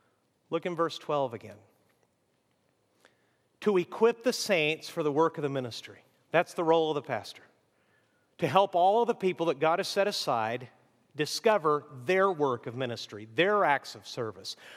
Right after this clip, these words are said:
for building up the body of Christ until we all attain to the unity of the faith and of the knowledge of the Son of God. In other words, as we grow together, as we serve each other,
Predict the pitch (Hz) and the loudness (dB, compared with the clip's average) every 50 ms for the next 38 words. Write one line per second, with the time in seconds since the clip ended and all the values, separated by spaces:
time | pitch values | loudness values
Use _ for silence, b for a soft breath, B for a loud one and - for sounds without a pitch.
0 | B B _ - - 165 147 120 120 185 190 202 208 196 214 202 196 202 196 175 | B B _ -2 0 0 0 0 0 2 2 2 2 0 0 2 2 2 4 2
1 | 160 - - - 147 139 151 147 151 156 165 151 - - 202 196 175 147 131 - | 2 0 -2 -4 -2 0 2 2 2 0 -2 -4 -4 -2 -2 0 0 -2 -4 -8
2 | - - - B B B B B - - 160 156 143 - - 185 208 214 208 190 | -12 -14 -16 B B B B B -2 -2 -2 -2 -4 -4 0 2 2 4 2 2
3 | 170 175 170 160 151 - - - _ _ - 190 233 269 262 214 156 131 131 135 | 0 -2 -2 -2 -4 -10 -14 -20 _ _ 2 4 4 6 4 4 2 2 0 -2
4 | 160 147 - - 151 - - - - 202 196 175 151 131 120 127 131 151 156 - | -4 -4 -4 -6 -6 -6 -6 -2 0 0 2 2 2 0 0 -2 -2 -4 -6 -6
5 | - 151 120 127 120 139 151 160 175 180 185 185 190 170 190 170 - - 131 113 | -6 -6 -4 -4 -2 -2 -2 0 0 -2 0 -2 -2 -2 -4 -6 -4 -4 -4 -4
6 | 117 135 - - - - _ _ _ B B B B B B B B 165 156 151 | -4 -6 -8 -14 -20 -20 _ _ _ B B B B B B B B 0 0 2
7 | 151 131 123 135 131 131 131 147 156 160 170 180 185 170 143 180 160 156 175 - | 0 -2 -4 -6 -6 -2 0 2 2 2 2 0 -2 -4 -4 -6 -6 -6 -6 -8
8 | - - 143 139 147 156 147 143 208 208 202 160 120 104 104 101 - 151 156 156 | -6 -4 -2 -2 -2 -2 -2 0 0 2 2 0 0 -2 -6 -10 -4 -2 0 2
9 | 160 185 214 254 247 190 135 127 131 139 156 170 - - - - 160 160 185 220 | 2 2 2 0 -2 -4 -4 -2 0 0 0 -2 -4 -8 -8 -4 0 0 2 2
10 | 254 240 - - 180 180 202 208 208 214 196 151 131 151 147 170 175 196 208 214 | 0 -2 -4 -8 -6 -2 0 0 0 0 -2 -4 -8 -6 0 2 2 4 4 2
11 | 226 220 220 214 202 165 202 185 165 151 160 165 - - 160 156 131 147 147 151 | 2 0 -2 -6 -2 0 2 2 2 2 -2 -2 0 0 0 0 0 -4 -6 -6
12 | 151 - - - - - 208 208 220 240 254 254 240 185 202 170 - - - 160 | -6 -6 -8 -10 -8 -4 0 2 2 4 4 2 2 0 -4 -6 -8 -2 0 2
13 | 143 131 143 156 170 | 2 2 0 -2 -2